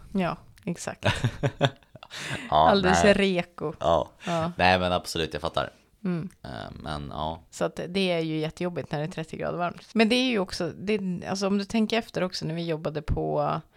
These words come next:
Speaker 1: förra stället. Du fick ju en chock när jag tog av mig.
Speaker 2: Ja.
Speaker 1: Ja.
Speaker 2: Jag minns den dagen väldigt specifikt.
Speaker 1: Mm. Ja.
Speaker 2: Nej, men jag, jag fick en chock.
Speaker 1: Ja.
Speaker 2: Absolut.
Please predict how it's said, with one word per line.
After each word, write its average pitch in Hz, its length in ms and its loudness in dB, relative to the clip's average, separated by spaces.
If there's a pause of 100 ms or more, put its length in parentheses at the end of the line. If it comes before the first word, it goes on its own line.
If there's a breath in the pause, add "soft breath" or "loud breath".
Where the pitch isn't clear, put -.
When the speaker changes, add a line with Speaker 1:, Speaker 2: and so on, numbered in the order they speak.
(440 loud breath)
Speaker 1:
förra 180 320 0
stället. 98 600 -6 (240)
Du 202 180 -2
fick 208 140 -2
ju 170 60 0
en 165 100 2
chock - 400 0
när 165 100 -2
jag 143 160 -2
tog 156 140 -4
av 139 160 0
mig. 135 200 -4 (200)
Speaker 2:
Ja. 80 260 4 (260)
Speaker 1:
Ja. 165 280 -4 (140)
Speaker 2:
Jag 82 240 0
minns 90 340 -2 (100)
den 73 340 -4
dagen 73 320 0
väldigt 69 280 -6
specifikt. - 680 -12 (240)
Speaker 1:
Mm. 180 160 -4
Ja. 160 60 -8 (120)
Speaker 2:
Nej, 170 280 4
men 95 140 -2
jag, 95 160 4
jag 107 160 0
fick 120 100 -8
en 110 60 -8
chock. - 420 -12
Speaker 1:
Ja. 185 240 0 (540)
Speaker 2:
Absolut. - 540 -6